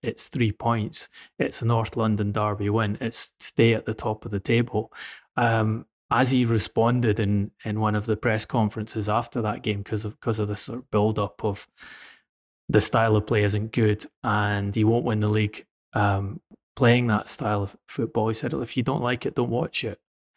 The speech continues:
which, you know, is, might not go down well with a, a, a lot of people in football these days because it's an entertainment business. But from Mourinho's perspective, he was brought into the club not to play pretty football. They'd been playing pretty football for a long time.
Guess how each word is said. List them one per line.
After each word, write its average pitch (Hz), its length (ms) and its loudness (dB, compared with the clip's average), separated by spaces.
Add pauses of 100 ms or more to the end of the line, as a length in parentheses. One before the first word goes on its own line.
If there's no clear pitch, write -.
(380)
which, - 540 4 (680)
you 123 80 4
know, 113 120 0
is, 131 240 -2 (180)
might 143 300 0
not 143 280 0
go 131 120 2
down 123 280 0
well 123 280 2
with 101 220 0
a, 107 60 0
a, 107 460 -4
a - 20 2
lot 110 360 0
of 110 200 -6
people 113 340 0
in 104 80 0
football 110 400 -2
these 101 200 -2
days 123 280 0
because 107 260 -4
it's - 160 -4
an 110 100 -6
entertainment 107 640 -4
business. 120 360 0
But - 160 -12
from 110 200 -4
Mourinho's 135 520 4
perspective, 104 720 -6
he - 120 -2
was 135 160 2
brought 123 340 0
into 110 320 -6
the 107 60 -2
club 110 400 -2 (300)
not 127 420 2
to 165 100 0
play 120 300 4
pretty 113 380 -4
football. 107 480 0
They'd 107 180 -2
been 113 320 0
playing 110 260 2
pretty - 260 -4
football 107 420 -4
for - 160 -8
a 104 40 -2
long 101 240 -4
time. 113 360 -2